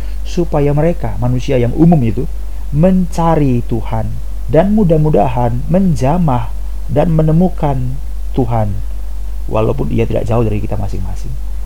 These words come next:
Jadi kita bisa lihat bahwa walaupun manusia itu umum, banyak, bervaria,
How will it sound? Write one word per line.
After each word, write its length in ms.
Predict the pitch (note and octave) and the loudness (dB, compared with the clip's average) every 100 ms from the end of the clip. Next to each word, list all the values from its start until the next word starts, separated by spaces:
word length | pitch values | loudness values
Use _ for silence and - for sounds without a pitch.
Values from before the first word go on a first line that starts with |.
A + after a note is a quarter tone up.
| - | -2
Jadi 120 | B2 G3 | -2 0
kita 160 | C3+ B2 | 0 -2
bisa 240 | G#2+ A2 | 0 0
lihat 240 | E3+ D#3+ | 0 -2
bahwa 160 | G2 G2 | -2 0
walaupun 400 | B2 B2 C3+ C4 | 0 2 2 0
manusia 400 | A#3 C3+ A2 A#2 | 0 0 -2 -2
itu 320 | - C#3 D3+ D#3+ E3+ | -2 -2 -2 -2 0
umum, 360 | G3 F#3+ F#3+ D#3+ - | 2 2 0 -2 -2
banyak, 480 | A2 B2 D#3+ - | -2 0 -2 -2
bervaria, 640 | A2 A#2 B2 C3 C#3+ C#3 | -2 -2 -2 0 0 -2